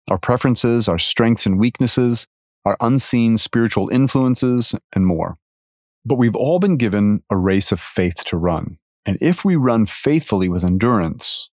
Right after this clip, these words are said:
laying aside every encumbering weight and sin, we are promised a glorious,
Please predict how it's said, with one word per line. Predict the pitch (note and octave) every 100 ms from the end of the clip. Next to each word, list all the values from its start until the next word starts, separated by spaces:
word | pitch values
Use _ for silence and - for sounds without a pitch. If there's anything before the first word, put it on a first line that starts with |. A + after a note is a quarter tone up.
| _
laying | F#2+ G2+ B2
aside | D3+ - A2+ F#2+ F#2+
every | G#2 G#2+ G#2
encumbering | G2+ - A#2 A#2+ B2+ A#2
weight | G2+ F#2 A2+ - _ -
and | G2 A#2
sin, | - G2 E2 F2+ - _ _ -
we | G#2+
are | F3
promised | - A2+ G2+ G2
a | G#2
glorious, | - A2+ A#2 A#2 G#2+ -